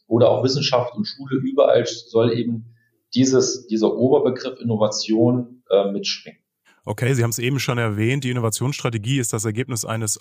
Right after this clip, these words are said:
Speaker 2: offenen und breiten Erarbeitungsprozesses unter Beteiligung von insgesamt über dreihundert Personen aus Wirtschaft, Wissenschaft, Forschung, Bildung, Kultur und Gesellschaft. So steht es auch auf Ihrer Webseite.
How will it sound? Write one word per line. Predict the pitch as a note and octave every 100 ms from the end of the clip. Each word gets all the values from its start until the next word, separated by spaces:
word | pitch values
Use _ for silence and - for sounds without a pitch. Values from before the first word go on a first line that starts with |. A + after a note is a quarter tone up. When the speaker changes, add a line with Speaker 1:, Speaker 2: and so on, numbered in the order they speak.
| -
Speaker 2:
offenen | C#3 - D#3 D3 D3
und | - A2+
breiten | G#2 G2 G2 C3 - C#3
Erarbeitungsprozesses | - G#2+ - G2 C#3 C#3+ D3 - D3+ - - C3+ - C3+ - B2+
unter | A#2+ A#2 A#2
Beteiligung | G#2+ - A2 C3 A#2+ A#2+
von | A#2+ A2+
insgesamt | A#2+ - A#2 A2+ A2
über | - B2 A#2+
dreihundert | G2 G2+ A2 D3+ B2 C3+ B2+ -
Personen | A#2 F#2+ G#2+ C3 C3+ B2+ - - _ _
aus | A#2 G#2 G2
Wirtschaft, | A#2+ D3 - C#3 - F#2
Wissenschaft, | C#3+ - - C3+ B2 -
Forschung, | - B2+ C#3+ - C3 B2+ G#2+
Bildung, | B2 C3+ B2 B2
Kultur | - A2 - C3+ C#3
und | - A2+
Gesellschaft. | A2 G2+ B2 B2 - D#2+ - - - _
So | -
steht | G#2+ C3+ A#2+
es | A2+
auch | A2+
auf | G#2+
Ihrer | A#2 A2+ G#2+
Webseite. | G#2 C3 - C3+ C3 C#3 D3 D3